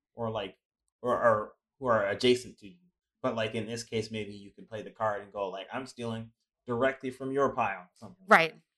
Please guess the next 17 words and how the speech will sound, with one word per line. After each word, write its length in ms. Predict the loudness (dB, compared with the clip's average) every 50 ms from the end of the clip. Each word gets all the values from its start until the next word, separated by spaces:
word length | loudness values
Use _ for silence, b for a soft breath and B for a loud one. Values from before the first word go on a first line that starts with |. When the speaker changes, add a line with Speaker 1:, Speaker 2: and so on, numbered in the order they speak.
| _ _ _ _ _ 0
Speaker 2:
Right. 240 | 0 0 0 -2 -6
Speaker 1:
Um, 180 | -8 -12 -14 -6 -4
okay. 300 | -4 -2 -2 -6 -6 -8 _ _ _ _ _ _ _
Speaker 2:
So, 200 | 10 12 12 12
like, 240 | 12 12 12 12 10 6
I, 100 | 8 8 8
it 120 | 8 8
could 160 | 8 6 10
be 220 | 12 12 12 12 12
the 120 | 12 12
deck 240 | 10 10 10 10 10
has 200 | 6 6 6 6
different 440 | 4 4 4 4 0 0 -4 -10 _
place. 240 | 0 0 0 0 -2 -8
Like, 120 | -10 -12 -12 _
you 140 | -8 -8 0
could, 200 | 2 0 0